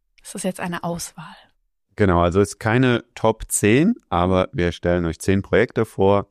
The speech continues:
Speaker 2: wo wir Lust hatten, äh, mal ein bisschen drüber zu reden.
Speaker 1: Genau.
Speaker 2: Aber bevor wir zu den Projekten kommen,
Speaker 1: Mhm.
Speaker 2: sehe ich hier, du hast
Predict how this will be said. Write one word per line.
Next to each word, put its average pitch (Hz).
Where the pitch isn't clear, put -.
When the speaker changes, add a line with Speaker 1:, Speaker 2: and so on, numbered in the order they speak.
Speaker 2:
wo 85
wir 82
Lust 95
hatten, 95
äh, 80
mal 82
ein 82
bisschen 80
drüber 113
zu -
reden. 82
Speaker 1:
Genau. 254
Speaker 2:
Aber 117
bevor 113
wir 107
zu -
den 87
Projekten 98
kommen, 98
Speaker 1:
Mhm. 208
Speaker 2:
sehe 98
ich 120
hier, 110
du 104
hast 104